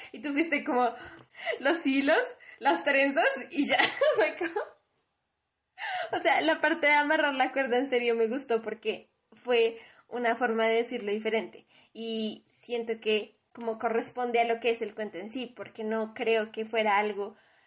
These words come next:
como obvio de pensar, no es algo como fácil de pensar cuando piensas en el interruptor. Tú no piensas en todo esto cuando dices de cómo amarrar una cuerda, así que tal vez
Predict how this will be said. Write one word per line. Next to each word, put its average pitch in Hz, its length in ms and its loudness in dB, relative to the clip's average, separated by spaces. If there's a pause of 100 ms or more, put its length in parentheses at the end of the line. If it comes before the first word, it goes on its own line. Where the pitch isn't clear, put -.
(120)
como 202 340 -12
obvio 233 420 2
de 240 140 4
pensar, 233 680 2 (280)
no 220 180 -6
es 226 240 -2
algo 214 560 0 (720)
como 233 200 -4
fácil 233 440 -2
de 214 100 0
pensar 226 440 -2
cuando 208 280 -6
piensas 208 360 -10
en 202 80 -10
el 196 140 -6
interruptor. 196 580 -10 (600)
Tú 240 100 -4
no 220 160 -2
piensas 240 560 0
en 226 240 -10
todo 214 240 0
esto 226 360 0 (920)
cuando 233 280 0
dices 226 280 0
de 220 140 0
cómo 220 200 -2
amarrar 208 380 0
una 202 200 -2
cuerda, 208 320 -4
así 269 260 -12
que 262 100 -6
tal 240 260 2
vez 233 460 0